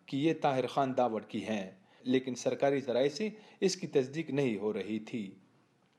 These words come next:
پولیس افسر کے رشتہ داروں کا کہنا ہے کہ پولیس افسر کے بھائیوں اور اہل خانہ کو بھی سوشل نیٹ ورکنگ کی ویب سائٹوں سے طاہر خان داوڑ کے قتل اور افغانستان میں ان کی لاش ملنے کی اطلاع ملی،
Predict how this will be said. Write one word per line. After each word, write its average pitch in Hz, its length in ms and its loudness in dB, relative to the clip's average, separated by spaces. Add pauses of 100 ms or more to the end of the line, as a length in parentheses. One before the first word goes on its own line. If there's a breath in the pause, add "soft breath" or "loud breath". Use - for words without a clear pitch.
پولیس 160 380 0
افسر 151 280 0
کے 147 200 0
رشتہ 131 220 -2
داروں 139 300 2
کا 131 100 -8
کہنا 160 360 0
ہے 170 120 -2
کہ 139 140 0
پولیس 143 420 -4
افسر 131 280 -6
کے 120 140 -4
بھائیوں 135 460 2 (420 loud breath)
اور 151 240 6
اہل 127 260 0
خانہ 160 260 0 (100)
کو 180 120 -2
بھی 214 240 0 (240 loud breath)
سوشل 202 380 2
نیٹ 175 300 -2
ورکنگ 208 300 2
کی 170 140 -6
ویب 139 180 4
سائٹوں 147 400 0
سے 139 180 -2
طاہر 147 320 0
خان 143 320 -2
داوڑ 147 240 4
کے 123 160 -8
قتل 190 400 0 (400 loud breath)
اور 151 160 6
افغانستان 180 680 0
میں 175 160 -2
ان 175 200 -2
کی 165 140 -6
لاش 180 320 2
ملنے 113 260 -2
کی 156 280 -6
اطلاع 127 280 4
ملی، 101 340 -6